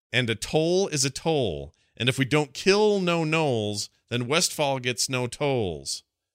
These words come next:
He says he came up with that himself. Or as he wrote,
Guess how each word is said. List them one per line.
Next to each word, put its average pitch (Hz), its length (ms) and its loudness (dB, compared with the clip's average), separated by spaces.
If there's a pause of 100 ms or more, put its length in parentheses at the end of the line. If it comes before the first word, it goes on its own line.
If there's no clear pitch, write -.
(100)
He - 100 -20
says 90 200 -8
he 87 60 -10
came 95 260 -2
up 87 160 -4 (160)
with 98 100 -14
that 85 160 -4
himself. 82 580 -10 (140)
Or 101 100 -4
as 98 100 -2
he 117 100 0
wrote, 85 280 -4